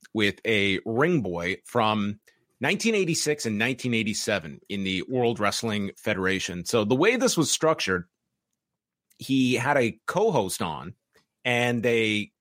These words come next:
sort of set the table with a lot of the background information that people listening to this will probably be familiar with,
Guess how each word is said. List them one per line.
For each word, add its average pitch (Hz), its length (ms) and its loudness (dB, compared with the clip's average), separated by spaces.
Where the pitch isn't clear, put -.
sort 220 340 0
of 165 120 -2
set 170 240 0
the 117 80 -8
table 113 460 -2
with 101 140 -6
a 110 60 -2
lot 120 340 0
of 120 120 -6
the 98 80 -6
background 135 520 0
information 117 640 -2
that 95 180 -4
people 156 240 -2
listening 117 300 -2
to 98 80 -4
this 101 240 -2
will 98 220 -6
probably 123 400 2
be 101 200 0
familiar 101 480 -2
with, 98 220 -2